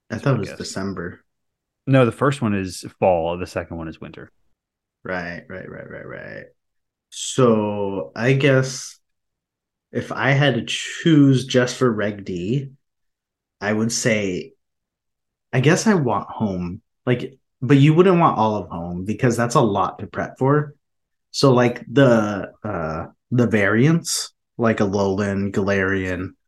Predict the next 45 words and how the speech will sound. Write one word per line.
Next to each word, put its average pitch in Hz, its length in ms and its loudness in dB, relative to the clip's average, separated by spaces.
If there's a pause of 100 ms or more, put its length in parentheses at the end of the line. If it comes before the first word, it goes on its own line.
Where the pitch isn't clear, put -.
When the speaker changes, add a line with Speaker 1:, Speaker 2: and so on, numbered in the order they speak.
(140)
Speaker 1:
I, 104 220 -4
I'd 101 200 -4
like 95 200 -2
to 107 100 -2
see 107 200 -2
them, 95 480 0
but 123 120 2
I'd 107 160 2
also 104 280 2
like 120 220 2
to 127 100 0
see 127 180 0
the 101 140 -2
Mightiest 98 840 -2 (280)
come 139 200 4
in, 147 320 2 (140)
like, 120 200 -2
all 127 180 2
the 123 80 4
Mightiest 107 460 0
mons 117 280 2
that 113 200 -2
you've 107 80 -2
been 104 140 -2
doing 104 260 0
raids 98 320 -2
for, 131 400 -2 (540)
what, 120 340 0
for 120 120 6
what 107 200 2
feels 107 260 0
like 104 160 -4
absolutely 104 640 -4
no 98 200 -4
fucking 95 480 -6
reason. 123 580 -2 (440)
Um, 95 340 2
I'd 104 160 -2
like 113 240 0
to 120 80 -2
see 117 220 4
them 113 200 2
actually 98 400 -2
see 107 180 -4
usage. 90 720 -8